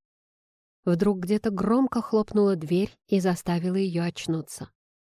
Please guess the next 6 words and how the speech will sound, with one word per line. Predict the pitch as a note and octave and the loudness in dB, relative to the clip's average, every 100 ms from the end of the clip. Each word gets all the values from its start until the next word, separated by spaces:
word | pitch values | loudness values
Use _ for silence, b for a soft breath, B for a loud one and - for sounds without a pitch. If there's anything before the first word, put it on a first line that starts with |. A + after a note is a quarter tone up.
| _ _ _ _ _ | _ _ _ _ _
Рита | F#3+ A3 A#3 A#3 | 2 4 2 0
повернула | A3+ A3 G#3+ A3 A3 | 2 4 4 6 4
голову | G3 G3+ A#3+ A#3+ | 4 4 4 2
в | A#3 | 0
сторону | - A#3 A3 A3+ A3 | -2 0 2 4 2
шума. | - - F3+ D3+ E3 | -2 -2 -2 -2 -6